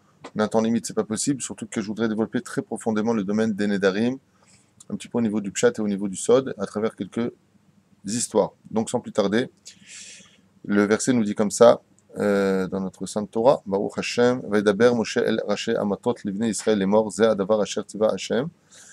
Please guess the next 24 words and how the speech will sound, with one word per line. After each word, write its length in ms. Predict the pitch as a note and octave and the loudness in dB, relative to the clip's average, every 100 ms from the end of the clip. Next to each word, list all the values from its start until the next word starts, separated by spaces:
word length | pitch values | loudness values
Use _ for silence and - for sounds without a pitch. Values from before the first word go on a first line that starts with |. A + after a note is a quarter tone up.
| - _ | -20 _
savez 320 | - G#2+ B2+ | -4 0 2
que 180 | - A2+ - | 2 -2 -2
ici 260 | G2 - | -6 -2
on 80 | A#2+ | 0
vient 160 | G2+ G#2 | 2 0
nous 120 | F#2+ | 0
dire, 300 | A2 A#2 - - _ - | 0 0 -2 -16 _ -4
Raché 280 | G2 - A2 | -2 2 2
Amatot, 300 | G2+ - G#2+ | 0 -2 -4
on 80 | G#2 | -2
parle 200 | A2+ A2 | 0 2
des 200 | G2+ F#2 | 0 0
élus 340 | A2 A2 C3+ - _ _ _ _ _ _ _ _ - | 0 0 -4 -12 _ _ _ _ _ _ _ _ -10
des 340 | G2 A2 A#2 - | 2 4 2 -2
tribus. 600 | - A2+ F#2 F#2 - - _ _ | -4 -4 -2 -8 -12 -18 _ _
Pourquoi ? 360 | G#2 - C3+ C#3 | -10 2 4 4
Parce 120 | C#3 | 0
que 120 | A2+ | -4
sachez 380 | - G#2+ - C3+ | 0 0 0 -2
que 100 | A#2 | -4
pour 240 | - A2 | -2 0
être 180 | G#2+ - | 0 0
élu, 240 | G#2 G#2 - F#2+ | 0 0 -4 -2
euh, 240 | G2+ F#2+ | 0 0